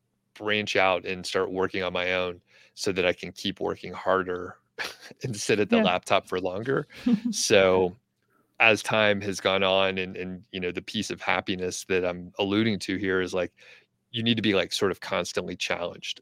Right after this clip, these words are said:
Speaker 1: So if you figure out how to do keyword research or, and you really are good at it, if you keep doing it, it's not challenging anymore. It's
Speaker 2: Yeah,
Speaker 1: just,
Speaker 2: exactly.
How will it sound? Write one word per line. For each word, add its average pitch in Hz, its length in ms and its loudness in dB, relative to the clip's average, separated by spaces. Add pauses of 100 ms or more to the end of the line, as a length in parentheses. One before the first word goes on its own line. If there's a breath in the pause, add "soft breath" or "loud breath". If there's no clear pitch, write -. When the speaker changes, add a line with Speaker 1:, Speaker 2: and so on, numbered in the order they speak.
Speaker 1:
So 101 220 2
if - 120 -6
you 95 80 -8
figure 117 260 2
out 90 140 4
how 101 80 -4
to 92 80 -2
do 90 420 -6 (840)
keyword 110 400 2
research 95 500 -2
or, - 160 -8
and 98 100 -6
you 92 100 -4
really 95 320 2
are 90 120 -2
good 101 220 4
at 92 240 2
it, 92 180 0 (1120 soft breath)
if 117 140 2
you 110 80 2
keep 107 220 -2
doing 120 320 4
it, 92 240 2
it's 98 200 -4
not 92 360 4
challenging 92 560 -2
anymore. 90 400 2
It's 196 120 8
Speaker 2:
Yeah, - 20 -4
Speaker 1:
just, - 460 4
Speaker 2:
exactly. 180 280 0